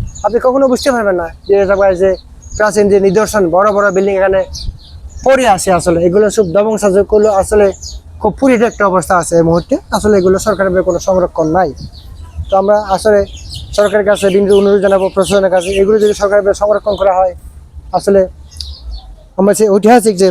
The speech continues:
প্রত্নতত্ত্ব ইয়েগুলো, নিদর্শনগুলো আমরা অনেক গবেষণা করতে পারি, এখান থেকে আমরা অনেক ইতিহাস করতে পারি, তো যেটা আমাদের আদি সংস্কৃতিটা একটু টিকিয়ে থাকবে। তো প্রিয় দর্শক, আজকে আমি ভিডিওটা এখানে শেষ করব। সবার জন্য শুভকামনা।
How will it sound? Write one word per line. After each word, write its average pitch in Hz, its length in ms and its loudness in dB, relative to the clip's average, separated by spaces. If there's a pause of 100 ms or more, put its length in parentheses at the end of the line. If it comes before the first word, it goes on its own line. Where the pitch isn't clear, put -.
প্রত্নতত্ত্ব 190 640 2
ইয়েগুলো, 185 520 2 (1000)
নিদর্শনগুলো 196 640 2
আমরা 190 300 0
অনেক 190 160 2
গবেষণা 190 360 0
করতে 180 200 0
পারি, 180 260 4
এখান 190 240 2
থেকে 190 140 0
আমরা 190 200 2
অনেক 202 260 2
ইতিহাস 190 320 0
করতে 180 200 -8
পারি, 175 260 0 (1600)
তো 190 120 2
যেটা 185 260 0 (480)
আমাদের 185 300 2 (140)
আদি 185 220 2
সংস্কৃতিটা 196 500 0
একটু 175 140 0
টিকিয়ে 185 320 0
থাকবে। 156 320 0 (1000)
তো 175 100 0
প্রিয় 202 160 0
দর্শক, 196 280 0
আজকে 185 400 0
আমি 190 160 2
ভিডিওটা 190 320 2
এখানে 185 200 2
শেষ 196 180 -2
করব। 190 220 0 (580)
সবার 196 220 2
জন্য 190 160 0
শুভকামনা। 180 640 0